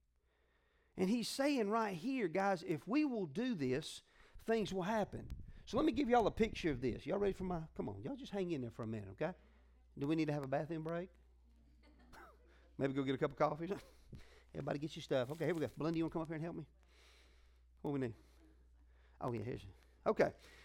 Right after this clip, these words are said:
This is, this is what it looks like when he talks about tithe and a tenth, okay? I'm just gonna break it down for you. Hallelujah. So, we have ten pistachios.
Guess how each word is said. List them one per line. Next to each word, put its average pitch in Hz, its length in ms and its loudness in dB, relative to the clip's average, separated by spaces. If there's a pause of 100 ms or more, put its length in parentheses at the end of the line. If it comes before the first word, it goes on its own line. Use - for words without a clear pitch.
(180)
This 302 300 6
is, 233 260 2
this 277 260 4
is 233 120 0
what 247 180 8
it 220 60 6
looks 233 240 6
like 214 180 6
when 180 80 2
he 180 80 6
talks 208 280 4
about 170 260 4
tithe 214 340 10
and 165 100 2
a 147 40 2
tenth, 147 420 2
okay? 190 320 8 (320)
I'm 208 80 0
just 240 140 -2
gonna 220 120 4
break 190 240 4
it 170 80 -2
down 180 220 4
for 135 160 2
you. 110 140 -2 (2000)
Hallelujah. 170 480 10 (840)
So, 262 440 10 (920)
we 254 160 6
have 220 480 10
ten 339 380 8
pistachios. 214 920 6